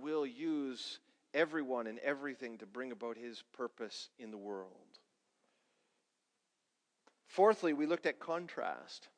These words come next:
Contrast is simply this. Some, uh, a contrast is some matter of discontinuity between life under the old covenant and life under the new covenant. That's a,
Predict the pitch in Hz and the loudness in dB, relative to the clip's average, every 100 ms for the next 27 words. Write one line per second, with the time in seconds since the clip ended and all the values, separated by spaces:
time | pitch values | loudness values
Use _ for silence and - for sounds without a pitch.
0 | - - 196 233 160 135 147 - 151 139 | -10 -2 -2 2 4 4 2 -4 -4 -2
1 | 139 156 107 - - - - - 185 196 | 2 2 2 -6 -16 -12 -4 4 6 6
2 | 226 226 - - _ _ _ _ _ _ | 2 -2 -10 -20 _ _ _ _ _ _
3 | _ - 131 123 147 135 - 226 226 165 | _ -2 0 2 0 0 4 4 8 6
4 | 151 151 147 - 202 220 220 180 170 170 | 6 0 -4 4 6 8 6 4 6 6
5 | 170 131 180 - 190 170 - 156 123 117 | 4 4 0 0 0 -2 0 0 2 2
6 | 143 147 - 151 139 139 165 175 - 151 | 0 -4 -8 -6 -2 0 0 0 -6 -8
7 | 143 131 135 151 165 - - 104 104 135 | -8 -8 -6 -4 -4 -4 -6 -6 -4 -6
8 | 104 - _ _ _ _ - 143 135 143 | -8 -20 _ _ _ _ -8 -6 0 4
9 | 156 165 - - - 139 135 135 143 139 | 6 4 0 -16 -6 -2 0 2 0 -2
10 | 170 185 240 - 120 98 92 - _ _ | -4 -2 -2 2 2 2 -8 -10 _ _
11 | - _ - - 214 220 233 | -20 _ -20 -2 2 6 6